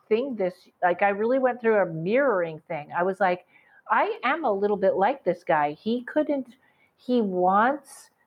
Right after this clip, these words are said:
to be with me. He wants text messages from me. He wants, you know, but then when it comes right down to it, he just shuts off."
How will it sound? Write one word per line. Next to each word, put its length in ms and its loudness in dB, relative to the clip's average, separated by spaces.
to 120 -2
be 300 0
with 260 2
me. 280 2
He 120 2
wants 520 0
text 360 -2
messages 460 -6
from 260 0
me. 180 -2
He 100 2
wants, 480 0
you 140 0
know, 360 4
but 220 0
then 220 2
when 100 0
it 140 -2
comes 240 -2
right 180 0
down 240 2
to 100 -4
it, 140 2
he 80 -4
just 240 -6
shuts 480 -2
off." 380 -2